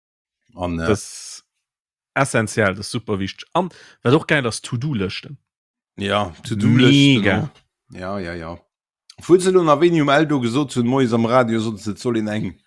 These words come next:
Speaker 1: Dann Listen machen. Weißt du, das wär mehr gesund wie ein To-Do-List, weil ein To-Do-List, wenn sie de-, wenn sie de Stress,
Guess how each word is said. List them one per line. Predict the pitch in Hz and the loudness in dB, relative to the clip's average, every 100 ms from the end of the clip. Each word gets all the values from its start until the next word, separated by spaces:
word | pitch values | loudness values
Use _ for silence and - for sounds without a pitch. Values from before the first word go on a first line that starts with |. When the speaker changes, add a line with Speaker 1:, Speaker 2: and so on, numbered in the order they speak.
| _ _ _ _ _ _ _ _ | _ _ _ _ _ _ _ _
Speaker 1:
Dann | 147 165 143 90 | 0 2 0 -6
Listen | 87 87 82 - - | -6 -8 -10 -14 -16
machen. | 92 85 82 - 120 _ _ _ _ _ - | -10 -8 -8 -16 _ _ _ _ _ _ -10
Weißt | 98 - | -10 -6
du, | |
das | 95 - | -6 -2
wär | 101 | 2
mehr | 107 127 | 4 4
gesund | 117 107 120 117 | 2 2 2 4
wie | 107 | 2
ein | 90 | 2
To-Do-List, | - 101 135 139 98 - | -2 0 2 4 4 2
weil | 92 90 | -4 -2
ein | 87 | -4
To-Do-List, | 104 104 139 120 101 - 92 | -4 -6 -4 0 0 -2 -8
wenn | 92 | -10
sie | - 90 | -8 -8
de-, | 87 82 _ - - _ - | -8 -8 _ -20 -20 _ -6
wenn | 98 | -6
sie | 92 - 85 | -6 -10 -6
de | 92 | -6
Stress, | 85 - - 120 151 - - | -6 -8 0 0 0 -4 -12